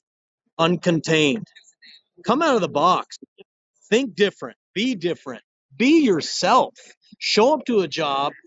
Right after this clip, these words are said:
with a tattoo on your neck, with them on your arms, you know. You know, I, I, I, uh, it's a tribute to my son, but those days are gone. Just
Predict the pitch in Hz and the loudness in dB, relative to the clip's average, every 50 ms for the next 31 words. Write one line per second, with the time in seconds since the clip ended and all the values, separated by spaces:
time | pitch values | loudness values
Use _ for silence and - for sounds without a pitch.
0 | _ _ _ _ - 180 220 233 349 247 220 175 - 190 185 170 165 - - 180 | _ _ _ _ 0 2 2 4 4 2 0 0 0 0 0 -2 -2 -4 -4 -2
1 | 165 151 147 143 139 139 139 135 139 135 135 135 139 143 - - 175 190 226 - | -2 0 0 -2 -2 -4 -4 -4 -4 -4 -2 -2 -4 -4 -6 -2 0 2 2 2
2 | - 240 214 208 196 185 175 165 160 156 147 147 147 147 156 151 - 196 170 156 | 2 0 2 2 2 2 2 2 2 2 2 2 0 -2 -4 -6 -6 -6 -4 -4
3 | 147 147 165 - - - _ _ _ - 185 170 156 - - - - - 190 - | -4 -4 -6 -8 -10 -16 _ _ _ 0 2 4 4 4 4 2 0 -2 -4 -4
4 | - 170 - - - 180 175 170 175 190 170 175 180 180 175 - - - - - | -6 -10 -6 -2 0 2 2 2 2 2 2 0 0 -2 -4 -10 -14 -4 0 0
5 | 214 180 208 196 - - 180 175 160 151 - - 202 247 254 196 156 143 160 156 | 0 0 0 -4 -6 -6 -4 -4 -4 -4 -4 -4 -2 -2 -2 -4 -4 -4 -2 -2
6 | 156 - _ _ _ _ _ _ _ _ _ _ - 202 247 254 208 285 277 269 | -2 -4 _ _ _ _ _ _ _ _ _ _ 2 2 2 2 2 2 2 4
7 | 208 226 180 - - 156 156 185 220 220 156 113 120 180 185 - | 4 2 0 -2 -2 0 2 4 4 4 2 -2 -4 -8 -8 -10